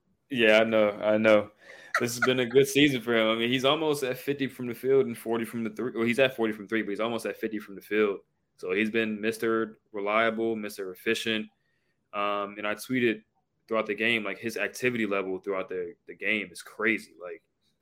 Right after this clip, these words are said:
he'll guard the other team's best player, go after the rebound,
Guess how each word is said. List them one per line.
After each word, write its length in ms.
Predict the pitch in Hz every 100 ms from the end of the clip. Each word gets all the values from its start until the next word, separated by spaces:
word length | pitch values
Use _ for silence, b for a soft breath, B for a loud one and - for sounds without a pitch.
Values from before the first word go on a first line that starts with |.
| _ _ -
he'll 500 | 120 117 113 104 - _ _ _ _ _ _ -
guard 260 | 104 117
the 60 | 120
other 140 | 120
team's 300 | 113 120 110
best 280 | 107 110 110
player, 380 | 117 117 117 113
go 260 | 110 107
after 240 | 107 107 110
the 80 | 104
rebound, 680 | 107 104 104 104 101 101